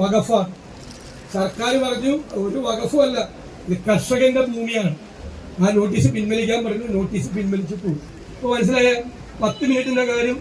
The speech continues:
എന്താണെന്ന് മനസ്സിലായോ? ഇപ്പൊ ചെയ്യുന്നത് എന്താ? ഇപ്പൊ ചെയ്യുന്നതിൽ ഞാൻ ഒട്ടും സംതൃപ്തനല്ല, ഞങ്ങൾ ആരും സംതൃപ്തനല്ല. ഇപ്പൊ ചെയ്യുന്നത് ഇത് വലിച്ചു വലിച്ച് നീട്ടിക്കൊണ്ടുപോകാൻ നോക്കുകയാണ്. വലിച്ചു വലിച്ച് നീട്ടിക്കൊണ്ടുപോകാൻ എന്തിനാ?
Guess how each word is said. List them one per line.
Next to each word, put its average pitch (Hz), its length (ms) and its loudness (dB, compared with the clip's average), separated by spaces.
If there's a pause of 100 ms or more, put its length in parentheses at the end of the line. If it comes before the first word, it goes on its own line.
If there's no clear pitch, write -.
(160)
എന്താണെന്ന് 254 500 4
മനസ്സിലായോ? 202 340 0 (840)
ഇപ്പൊ - 140 0 (100)
ചെയ്യുന്നത് 247 340 0
എന്താ? 196 140 0 (460)
ഇപ്പൊ 254 140 -2 (120)
ചെയ്യുന്നതിൽ 214 420 0 (140)
ഞാൻ 208 220 -8
ഒട്ടും - 260 -2 (460)
സംതൃപ്തനല്ല, 214 600 0 (220)
ഞങ്ങൾ 202 220 2 (140)
ആരും 190 280 2
സംതൃപ്തനല്ല. 175 560 -4 (680)
ഇപ്പൊ - 180 6 (100)
ചെയ്യുന്നത് 226 500 0 (840)
ഇത് 214 200 2
വലിച്ചു 196 460 4
വലിച്ച് 185 340 2
നീട്ടിക്കൊണ്ടുപോകാൻ 196 600 2
നോക്കുകയാണ്. 165 320 -2 (1200)
വലിച്ചു 233 320 4
വലിച്ച് 254 260 2
നീട്ടിക്കൊണ്ടുപോകാൻ 220 600 0 (420)
എന്തിനാ? 240 240 2